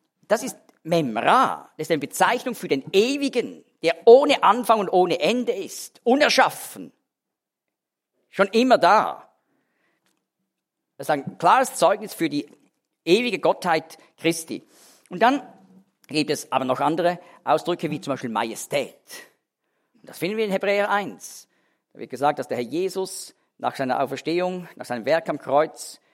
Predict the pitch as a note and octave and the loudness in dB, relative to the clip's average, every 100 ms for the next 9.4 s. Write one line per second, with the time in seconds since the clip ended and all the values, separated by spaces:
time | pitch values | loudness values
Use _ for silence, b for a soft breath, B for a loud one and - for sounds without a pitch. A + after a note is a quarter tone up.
0 | _ _ - C#3+ - A#2+ D#3 - - E3 | _ _ -10 -8 -6 0 0 -2 -8 -8
1 | - - - B2 A2 D3+ - - B2+ A2+ | -10 -14 -6 -4 -2 -4 -8 -8 -2 0
2 | A2+ B2 A#2+ - B2+ D3+ B2 A2 F#2 C3 | -2 -4 -8 -6 -6 -6 -8 -10 -6 -4
3 | A2 - _ _ _ _ _ _ _ _ | -4 -8 _ _ _ _ _ _ _ _
4 | _ - D3 F#3 F3+ G3+ B3+ - b b | _ -20 -14 -12 -8 -4 -6 -8 b b
5 | b D3+ D3 D#3+ - E3 D#3 C#3 B2 - | b -6 -4 -4 -4 -8 -8 -6 -8 -6
6 | A#2 G#2 - F2+ E2+ F#2+ b b b b | -4 -4 -4 -16 -16 -20 b b b b
7 | b b b - E3+ F#3 - - - D3+ | b b b 0 0 0 -6 -18 -8 -2
8 | F3 F3 E3+ C#3+ - C#3 D#3 F3 A3 D3 | -2 -2 -8 -8 -12 -10 -6 0 0 2
9 | E3+ G#3 C3+ D2 | 4 4 2 -6